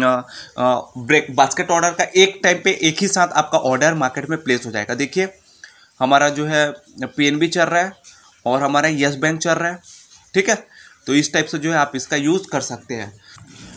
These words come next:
अब गाइस, अब जैसे सपोज आपको यस बैंक से तुरंत एग्जिट मारना है, बिल्कुल भी वेट नहीं करना है, तो आपको यस बैंक को क्लिक करना है, स्क्वायर अप के ऑप्शन में जाना है। स्क्वायर अप के ऑप्शन में जाने के बाद आपको क्या करना है, व्यू मोर के ऑप्शन में जाना है, यहाँ मार्केट सेलेक्ट करना है।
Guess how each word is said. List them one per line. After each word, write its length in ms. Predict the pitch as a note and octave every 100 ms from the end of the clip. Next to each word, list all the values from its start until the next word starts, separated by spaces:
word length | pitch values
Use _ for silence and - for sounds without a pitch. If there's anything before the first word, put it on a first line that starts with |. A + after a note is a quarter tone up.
| -
अब 140 | D3 D#3
गाइस, 200 | F3+ -
अब 260 | D#3 C#3+
जैसे 260 | C#3+ E3 F#3+
सपोज 380 | F#3+ - F#3+ F#3
आपको 320 | E3+ G3 F#3
यस 260 | C#3+ D3+
बैंक 220 | D3 D#3+ E3
से 80 |
तुरंत 400 | E3+ G3 G3 A3+ A3+
एग्जिट 320 | D3 C3 B2
मारना 260 | B2 A#2 G#2+
है, 120 | G2+ -
बिल्कुल 420 | A2+ D3 D#3 G#3
भी 120 | G3+
वेट 280 | F#3+ G3 F#3+
नहीं 140 | F3
करना 240 | F3+ D#3+ E3+
है, 100 | G3+ - - -
तो 60 | E3+
आपको 260 | D#3+ F#3
यस 220 | D3+ D#3 D#3+
बैंक 140 | F3+
को 100 | F#3+
क्लिक 240 | F#3+ F3+
करना 200 | F#3 F3+
है, 120 | F#3+ G#3+ _ - - C#3+
स्क्वायर 300 | D#3 - F3+
अप 60 | F#3+
के 140 | G3
ऑप्शन 280 | F#3 G#3 F#3+
में 100 | F#3+
जाना 200 | F3+ F#3
है। 260 | G#3+ - - - -
स्क्वायर 300 | C#3 F3+ F3+
अप 180 | F3+ -
के 60 | F#3+
ऑप्शन 280 | F3 G3 F3+
में 80 |
जाने 180 | F3+ F3
के 80 | F3+
बाद 220 | F#3 F3 D3
आपको 260 | D3+ F#3
क्या 180 | F#3 F3
करना 260 | F3 F3 F#3+
है, 60 |
व्यू 260 | C#3+ C#3+ D#3+
मोर 180 | E3+ F3
के 100 | F3
ऑप्शन 240 | - F#3+
में 80 | F3+
जाना 200 | E3+ F#3
है, 120 | E3+
यहाँ 160 | D3 D3
मार्केट 320 | C#3 C#3 F3+
सेलेक्ट 300 | F#3+ F3+ F3+
करना 200 | F#3 F#3+
है। 140 | A3